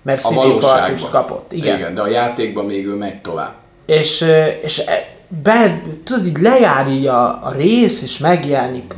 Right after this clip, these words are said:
Speaker 1: ugye, fenkölten megint Jordan Peele, és elmondja a nagy tanulságot, hogy, hogy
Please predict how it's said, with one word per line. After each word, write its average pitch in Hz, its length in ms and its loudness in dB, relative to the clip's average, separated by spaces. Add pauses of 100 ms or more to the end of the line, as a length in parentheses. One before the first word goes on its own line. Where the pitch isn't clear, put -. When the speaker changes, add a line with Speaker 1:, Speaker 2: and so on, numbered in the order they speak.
Speaker 1:
ugye, - 160 -8 (200)
fenkölten 147 800 0
megint 135 480 -4
Jordan 135 600 0
Peele, 170 380 2 (520)
és - 120 -10
elmondja 156 600 0
a 110 60 -8
nagy 123 200 -8
tanulságot, - 920 -10
hogy, 104 300 -10 (1700)
hogy 135 220 -10